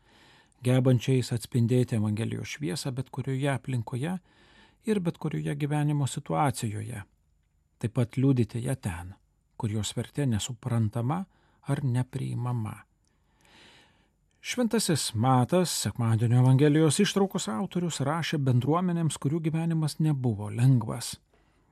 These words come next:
Jos patyrė priešiškumą, persekiojimus, kaip tai ir šiandien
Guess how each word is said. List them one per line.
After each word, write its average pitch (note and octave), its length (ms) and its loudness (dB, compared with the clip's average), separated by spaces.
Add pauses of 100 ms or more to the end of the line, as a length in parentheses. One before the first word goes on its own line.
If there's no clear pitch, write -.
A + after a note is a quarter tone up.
(260)
Jos C3 400 4
patyrė B2+ 720 4 (340)
priešiškumą, A#2 720 -4 (320)
persekiojimus, B2+ 960 -2 (760)
kaip D3+ 320 6
tai C#3 220 4 (100)
ir D3+ 160 0
šiandien G2+ 540 4